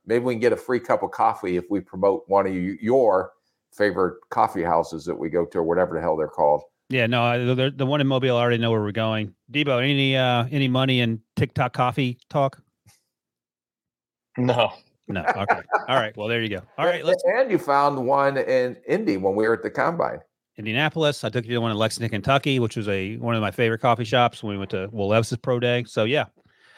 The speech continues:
Speaker 2: we'll do that. That'll be one of our side jobs. Debo doesn't think it's gonna make us money. We'll prove him wrong. In the meantime,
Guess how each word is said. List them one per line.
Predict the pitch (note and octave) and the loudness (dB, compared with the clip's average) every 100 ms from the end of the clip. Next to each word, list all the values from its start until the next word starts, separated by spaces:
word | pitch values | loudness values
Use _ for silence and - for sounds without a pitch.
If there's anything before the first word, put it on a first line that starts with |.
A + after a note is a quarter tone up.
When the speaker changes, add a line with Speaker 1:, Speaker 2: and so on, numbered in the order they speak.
| _ | _
Speaker 2:
we'll | C#3 F3 | -2 0
do | F#3+ | 2
that. | D#3+ D#3 | 0 0
That'll | D3+ F#3 | 0 2
be | E3+ | 2
one | E3 | 2
of | C#3+ | 2
our | C#3 | 0
side | - B2+ A#2 | 2 0 2
jobs. | B2 A#2 A2 - - _ _ _ _ _ - | 0 0 -2 -12 -20 _ _ _ _ _ 0
Debo | C#3+ C#3 | 4 4
doesn't | B2 | 4
think | B2+ | 2
it's | A2+ | 2
gonna | A#2+ A2+ | 2 2
make | A2+ | 0
us | A2 | 0
money. | A2+ G#2+ | 2 2
We'll | G#2 | 0
prove | G#2+ G#2+ | -2 -4
him | F#2+ | -4
wrong. | F#2+ F#2 F2+ - _ _ _ _ _ - | -4 -6 -8 -16 _ _ _ _ _ -6
In | A2+ | -2
the | |
meantime, | C3 A3 E3+ A#2 E2 | 2 2 4 0 -2